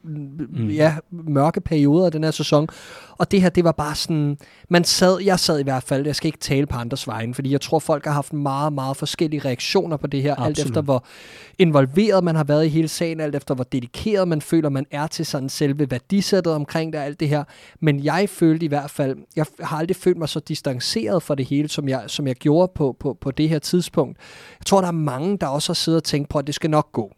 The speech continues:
Speaker 2: Det er bare et eller andet greb mod uefa og alt det her, lad os nu se. Og der sidder nok rigtig mange og tænker, lige præcis, det var det, der skete. Det var
Speaker 1: Mhm.
Speaker 2: nemlig bare et greb mod uefa. Men man sad bare med følelsen af,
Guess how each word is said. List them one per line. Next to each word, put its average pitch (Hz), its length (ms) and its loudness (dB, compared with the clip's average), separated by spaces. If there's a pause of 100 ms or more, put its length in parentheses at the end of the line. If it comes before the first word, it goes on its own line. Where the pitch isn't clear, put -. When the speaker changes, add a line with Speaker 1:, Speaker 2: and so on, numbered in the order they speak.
(140)
Speaker 2:
Det 165 120 2
er 156 120 4
bare 147 340 -2
et 165 40 -4
eller 151 160 -2
andet 139 160 0
greb 160 280 0
mod 147 140 2
uefa 135 440 2
og 147 100 0
alt - 100 -4
det 147 80 0
her, 143 60 2
lad 151 100 2
os 143 140 -2
nu 160 60 2
se. 147 400 -2
Og 151 80 -2
der 156 60 2
sidder 160 240 0
nok 143 180 0
rigtig 151 200 -2
mange 143 160 0
og 156 60 0
tænker, 143 300 2 (500)
lige 175 120 6
præcis, 202 360 4
det 170 120 2
var 151 60 4
det, 160 160 4
der 196 80 4
skete. 233 380 2 (240)
Det 175 100 4
var 190 120 6
Speaker 1:
Mhm. 190 40 4
Speaker 2:
nemlig 151 220 4
bare 143 100 2
et 147 100 -2
greb 156 180 2
mod 147 160 4
uefa. 143 260 2 (380)
Men 147 200 0 (800)
man 151 120 -4
sad - 260 -4
bare 165 120 -8
med 165 100 -6
følelsen - 400 -4
af, 165 140 -10